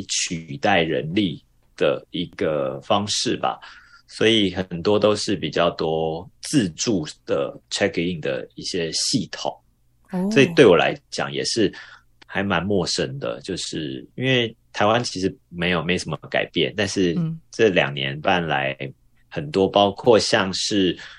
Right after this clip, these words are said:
Speaker 1: 无印良品也好，或者 Uniqlo 也好，要结账的时候，几乎都是自己操作，不假手他人，但是他们可能会有一个人员在旁边，如果有任何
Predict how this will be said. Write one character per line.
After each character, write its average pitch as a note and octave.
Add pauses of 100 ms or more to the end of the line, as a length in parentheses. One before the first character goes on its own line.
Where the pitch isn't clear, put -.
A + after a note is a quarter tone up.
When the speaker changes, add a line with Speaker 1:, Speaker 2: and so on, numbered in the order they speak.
(440)
Speaker 1:
无 G2
印 B2
良 E2+
品 F2+
也 C#2+
好， D2+
或 F2+
者 F#2+
Uniqlo F2
也 B1
好， - (460)
要 F#2+ (120)
结 F2
账 F2+
的 C2+
时 -
候， C2+
几 A2+
乎 A2+
都 G#2
是 F#2+ (140)
自 -
己 C2+ (260)
操 E2+
作， - (360)
不 E3
假 A2+
手 D#2+
他 F2+
人， A#1 (120)
但 B2+
是 A#2+
他 A2
们 G#2
可 E2
能 D2
会 G2+
有 B1+
一 B1 (100)
个 C2+ (460)
人 E2
员 D#2
在 E2+
旁 D2
边， F2 (160)
如 E2+
果 D#2+
有 B1+
任 F#2
何 A#1+